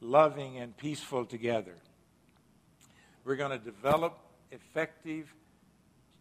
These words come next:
church processes, particularly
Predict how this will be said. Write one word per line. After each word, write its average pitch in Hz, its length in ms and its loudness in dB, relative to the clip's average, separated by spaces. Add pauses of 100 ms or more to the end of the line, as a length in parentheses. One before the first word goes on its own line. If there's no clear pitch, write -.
church - 720 -4 (920)
processes, 139 800 2
particularly 143 840 -6